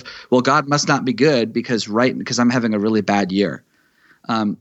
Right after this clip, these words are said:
and we need to remember God is much bigger than that. He, <laughs> he's been God for a really long time, and he's God over way more people than just us and over way bigger circumstances than the pain that we're in right now.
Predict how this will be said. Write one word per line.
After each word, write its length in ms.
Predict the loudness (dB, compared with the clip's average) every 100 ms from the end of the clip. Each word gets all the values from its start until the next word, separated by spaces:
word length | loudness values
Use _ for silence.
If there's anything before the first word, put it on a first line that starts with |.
| _
and 160 | 0 0
we 120 | 2
need 220 | 0 0
to 100 | 0
remember 280 | 0 0 -2
God 220 | -2 -4
is 140 | -6 -2
much 380 | -2 -2 -2
bigger 240 | -2 0 0
than 140 | -2
that. 240 | -2 -4 -6
He, 180 | -2 -2 -2 -8
<laughs> 140 | -4
he's 220 | -2 0
been 80 | 0
God 260 | 2 0 -2
for 220 | 0 0
a 40 |
really 240 | 2 0 0
long 260 | 0 -2
time, 360 | -4 -4 -4 -4
and 100 | 2
he's 140 | 2 2
God 300 | 2 2 0
over 300 | 0 0 0
way 380 | 0 0 2 4
more 220 | 2 2
people 320 | 0 -2 0 0
than 180 | 0
just 260 | 0 -2 -4
us 320 | -6 -4 -4 -4 -6 -6 -6
and 120 | -2
over 180 | 0 2
way 240 | 2 2 2
bigger 400 | 0 -2 0 0
circumstances 880 | -2 -2 -4 -4 -6 -6 -6 -4
than 80 | -4
the 80 | -2
pain 180 | 0 0
that 100 | 0
we're 120 | 0
in 100 | 0
right 180 | 0 -4
now. 200 | -8